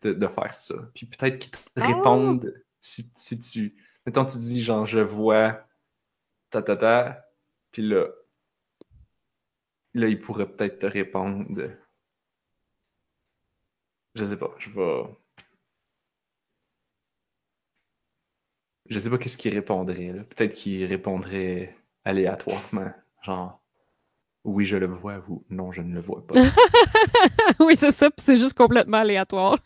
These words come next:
Speaker 2: <laughs> Ça pourrait être drôle, ça.
Speaker 1: Je vais, ça,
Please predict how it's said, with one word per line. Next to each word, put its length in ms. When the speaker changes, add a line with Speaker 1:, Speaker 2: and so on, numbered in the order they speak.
Speaker 2:
<laughs> 140
Ça 280
pourrait 260
être 80
drôle, 320
ça. 140
Speaker 1:
Je 160
vais, 280
ça, 240